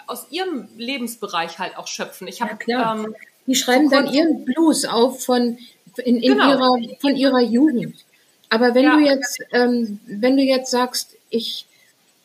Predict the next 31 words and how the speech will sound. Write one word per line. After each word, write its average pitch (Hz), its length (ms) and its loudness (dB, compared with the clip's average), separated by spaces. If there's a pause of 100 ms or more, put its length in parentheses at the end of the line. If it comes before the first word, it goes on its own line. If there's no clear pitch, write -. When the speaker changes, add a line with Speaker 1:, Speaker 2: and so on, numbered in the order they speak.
Speaker 2:
bei, 254 140 4
bei 254 180 4
mir 285 220 4
ist - 180 -4
ja 311 240 -4
alles 370 400 -2
Fiktion. 262 840 -4 (680)
Und 226 140 2
das 262 140 2
sind 311 220 0
ja 302 160 0 (400)
alles 311 320 0
die 311 100 0
Geschichten. 320 480 0
Ich, 240 300 -8
ich 226 160 -6
kann, 302 280 0 (580)
äh, 220 180 -2 (200)
ich 226 220 -8
weiß 294 220 0
nicht, 262 140 -2
ich 233 120 -6
habe 262 200 -2
bestimmt 277 600 -2 (380)
hunderte 330 840 2
von 277 300 0
Morden 240 640 2 (600)
begangen 240 480 2
in 240 180 -2
meinen 226 320 2
Büchern. 233 480 -2